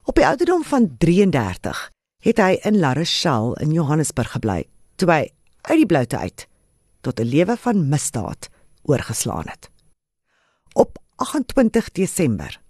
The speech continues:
negentien sesennegentig was Antonio Alfonso besig om te werk in die Hill Gardens Café in High Straat in Rosettenville, toe Cedric Make instap. Sonder 'n waarskuwing slaan hy Antonio met 'n hamer oor die kop.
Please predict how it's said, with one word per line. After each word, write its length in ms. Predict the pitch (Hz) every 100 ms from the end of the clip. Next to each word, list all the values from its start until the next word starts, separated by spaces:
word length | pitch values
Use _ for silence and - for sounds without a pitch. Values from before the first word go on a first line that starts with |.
| _ _
negentien 380 | - 135 127 117
sesennegentig 920 | 220 - 190 135 107 92 85 - - _ _ _ _ _
was 260 | 202 - -
Antonio 560 | 240 226 247 262 277 285
Alfonso 680 | 175 - 151 110 - 87 - _ _ _
besig 300 | - 226 311
om 100 | 269
te 100 | 233
werk 440 | 139 127 113 117 - _ _ _ -
in 100 | 214
die 120 | 190
Hill 220 | 202 233
Gardens 400 | 175 147 147 151
Café 380 | - 139 - 147
in 100 | -
High 260 | 120 151 180
Straat 400 | - - 123 117
in 100 | 143
Rosettenville, 640 | 131 143 170 - 120 92 - _ _ _ _
toe 120 | 98
Cedric 520 | - 165 156 175 -
Make 480 | 135 117 - 117 104 -
instap. 560 | 104 - - - - - - _ _ _ _
Sonder 300 | - 330 359
'n 60 |
waarskuwing 480 | 226 127 - - 92 - _ _ _ _ _
slaan 320 | - 233 240
hy 80 | 254
Antonio 520 | 196 190 160 147 147
met 160 | 135 127
'n 60 | 117
hamer 340 | 151 180 -
oor 80 | 135
die 120 | 139
kop. 340 | - 90 -